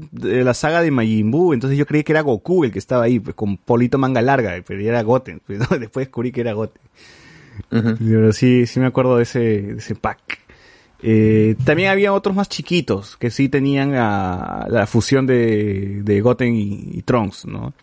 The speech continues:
Speaker 1: Eh, los álbumes de Dragon Ball también, pues, ¿no? Si, ¿quién no se acuerda que Navarrete
Speaker 2: Uf.
Speaker 1: entraba al, al colegio de uno, interrumpía la clase, pues, y, y <laughs> enseñaba a los niños que, que, que gasten su dinero en huevadas como álbumes?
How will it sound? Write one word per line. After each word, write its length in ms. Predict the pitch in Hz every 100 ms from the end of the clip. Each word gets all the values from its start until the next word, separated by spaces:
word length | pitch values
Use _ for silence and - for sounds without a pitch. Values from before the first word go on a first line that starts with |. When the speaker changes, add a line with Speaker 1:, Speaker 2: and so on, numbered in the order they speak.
| _ - - - - _ _
Speaker 1:
Eh, 840 | 123 117 113 113 113 113 113 117 113
los 200 | 127 143
álbumes 580 | 180 170 165 160 160 -
de 180 | 139 127
Dragon 320 | 135 135 135
Ball 260 | 151 151
también, 460 | 123 117 127 135 123
pues, 180 | 131 123
¿no? 140 | 156
Si, 160 | 160 135
¿quién 180 | 135 139
no 80 | 139
se 100 | 139
acuerda 340 | 127 143 131
que 80 | 120
Navarrete 460 | 113 113 110 123 120
Speaker 2:
Uf. 40 |
Speaker 1:
entraba 340 | 113 123 123 120
al, 380 | 107 104 104 104
al 160 | 104 101
colegio 440 | 110 135 135 135
de 80 | 117
uno, 240 | 143 147
interrumpía 500 | 127 113 110 110 151
la 140 | 139 117
clase, 400 | 151 151 - 127
pues, 240 | 127 127
y, 260 | 113 98 95 - - - -
y 140 | - 147
<laughs> 60 |
enseñaba 420 | 117 110 117 139
a 20 | 127
los 140 | 107
niños 300 | 127 139 123
que, 300 | - 90 85 -
que, 200 | 87 87
que 100 | -
gasten 280 | 92 110 135
su 120 | 123
dinero 320 | 104 104 127
en 80 | 120
huevadas 400 | 110 113 123 110
como 440 | - 101 92 95 101
álbumes? 460 | 101 92 107 -